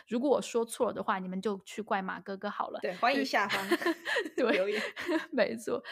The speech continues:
Speaker 1: 因为昨天我在跟马哥哥讨论，我就说：“你给我一点建议，就是今天我们要说德国的吃食，你有什么东西是，就是说什么点要告诉我，让我一定要在我们的 podcast 里面讲的。”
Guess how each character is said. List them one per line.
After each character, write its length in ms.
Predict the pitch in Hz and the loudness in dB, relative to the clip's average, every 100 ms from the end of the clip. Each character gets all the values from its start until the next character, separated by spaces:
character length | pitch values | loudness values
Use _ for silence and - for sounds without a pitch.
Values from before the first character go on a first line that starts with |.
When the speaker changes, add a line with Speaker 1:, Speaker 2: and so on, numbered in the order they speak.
| - | -4
Speaker 1:
因 60 | 349 | -2
为 60 | 311 | 0
昨 160 | - | 0
天 140 | 220 277 | 0 0
我 80 | |
在 120 | - 214 | 0 0
跟 140 | 262 | 0
马 160 | 226 185 | 0 -2
哥 100 | 220 | -4
哥 120 | 240 | -6
讨 280 | - - - | -4 -4 -2
论， 160 | 214 | -2
我 120 | 202 | -4
就 100 | 214 | -6
说 240 | 214 233 226 | -6 -4 -6
：“你 160 | 220 - | -8 -14
给 140 | - 214 | -4 0
我 140 | 247 | 2
一 100 | 220 | 0
点 240 | 214 196 185 | -2 -8 -6
建 320 | 240 202 196 | -6 -4 -4
议， 160 | 196 | -6
就 100 | 202 | -6
是 120 | 226 220 | -6 -4
今 180 | 233 | -4
天 120 | 233 240 | -2 -4
我 120 | 208 | -4
们 80 | 202 | -6
要 140 | 202 | -6
说 240 | - 220 | -6 -8
德 180 | 208 185 | -6 -8
国 180 | 190 190 | -8 -8
的 160 | 196 185 | -6 -4
吃 380 | - - 233 | -2 -2 -2
食， 340 | 240 - 185 - - - - - | -4 -4 -6 -10 -14 -18 -18 -2
你 100 | 254 | 0
有 80 | |
什 160 | 233 214 | 2 -2
么 80 | 196 | -4
东 220 | 208 220 | -2 -4
西 180 | - 208 | -2 -4
是， 320 | 202 - 202 | -4 -2 -2
就 140 | 208 | -2
是 80 | 202 | -4
说 320 | - 202 202 202 | -4 -2 -2 -4
什 140 | - | -8
么 60 | 202 214 | -8 -6
点 200 | - - | -6 -4
要 120 | 214 202 | -4 -2
告 180 | 214 | -2
诉 220 | 190 - - | -4 -6 -6
我， 60 | - | -4
让 160 | 220 | -2
我 60 | 196 | -2
一 120 | 190 | -6
定 160 | 196 240 | -4 -4
要 100 | 208 | -4
在 220 | - 202 | -4 -6
我 100 | - | -6
们 140 | - | -8
的 100 | 208 | -10
podcast 640 | 202 - 214 - 214 185 - | -10 -10 -12 -10 -10 -10 -10
里 100 | 196 | -8
面 180 | 196 | -8
讲 320 | 196 - 247 214 | -8 -10 -10 -12
的。” 160 | - | -14